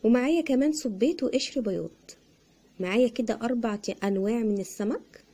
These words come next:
التتبيلة بتاعتي بقى عبارة عن فلفل وتوم وكمون وملح. بضرب كل ال-، المكونات دي في الكبة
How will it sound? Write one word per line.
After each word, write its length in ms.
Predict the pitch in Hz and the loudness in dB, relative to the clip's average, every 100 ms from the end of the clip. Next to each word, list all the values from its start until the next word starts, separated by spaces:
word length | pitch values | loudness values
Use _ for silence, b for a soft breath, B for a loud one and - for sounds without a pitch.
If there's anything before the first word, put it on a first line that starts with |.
| _ _ _ _ _ _ _ _ _ _ _ _ _ _ _ _ _ _ _ _ _ _ _ _ _ _ _ _ _ _ - b b b b _ 226 | _ _ _ _ _ _ _ _ _ _ _ _ _ _ _ _ _ _ _ _ _ _ _ _ _ _ _ _ _ _ -20 b b b b _ -2
التتبيلة 440 | 254 226 311 330 | 2 4 4 4
بتاعتي 360 | - 254 247 226 | 2 -4 -2 -2
بقى 200 | 233 233 | -2 -2
عبارة 260 | 214 220 | 0 0
عن 160 | 214 202 | 0 -4
فلفل 420 | - 233 - 214 | 0 0 2 0
وتوم 360 | 190 226 233 233 | 0 2 4 2
وكمون 400 | 226 196 196 233 | 0 -2 0 2
وملح. 520 | 202 214 392 - - _ _ _ _ _ _ _ _ _ _ _ _ _ _ _ _ _ | 2 0 -4 -10 -20 _ _ _ _ _ _ _ _ _ _ _ _ _ _ _ _ _
بضرب 420 | 208 285 311 302 - | 0 2 4 2 4
كل 220 | 285 285 | 2 4
ال-، 480 | 269 220 202 202 - | 4 2 2 -2 -2
المكونات 680 | 196 190 214 202 208 240 | -2 -2 0 2 4 2
دي 220 | 208 214 214 | 2 -2 0
في 120 | 196 | -2
الكبة 420 | - 233 - | -4 -6 -2